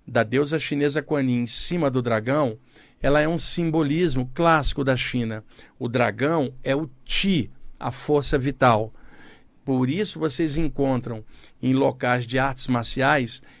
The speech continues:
bem na entrada, tem um dragão de cada lado. São os protetores da energia, os protetores do Qi. Muitas vezes, restaurantes chineses têm dragões pra proteger o negócio e daí por diante. E é claro que o que é válido numa cultura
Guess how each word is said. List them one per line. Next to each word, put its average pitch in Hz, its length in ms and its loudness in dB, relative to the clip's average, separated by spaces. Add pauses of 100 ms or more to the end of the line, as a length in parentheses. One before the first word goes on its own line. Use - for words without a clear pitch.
(140)
bem 139 220 0
na 160 80 -2
entrada, 135 480 0
tem 131 140 -4
um 139 80 -2
dragão 139 400 -2
de - 80 -16
cada 151 240 -2
lado. 143 240 -2
São 135 160 -6
os 127 160 -6
protetores 165 760 -4
da 135 120 0
energia, 120 580 -2 (400)
os - 140 -4
protetores 127 720 0
do 160 120 -4
Qi. 151 380 -6 (420)
Muitas 127 380 -2
vezes, 143 220 0
restaurantes 131 640 0
chineses 123 640 -2 (300)
têm 135 160 2
dragões 165 520 0
pra 139 140 -2
proteger 139 460 -2
o 202 40 2
negócio 208 560 0 (360)
e - 60 -8
daí 180 220 4
por 196 200 2
diante. 185 580 0 (320)
E 131 140 4
é 143 80 4
claro 185 500 0
que 127 140 -8
o 156 40 -4
que 147 120 -4
é 147 60 0
válido 131 500 2
numa 123 220 -2
cultura 127 680 0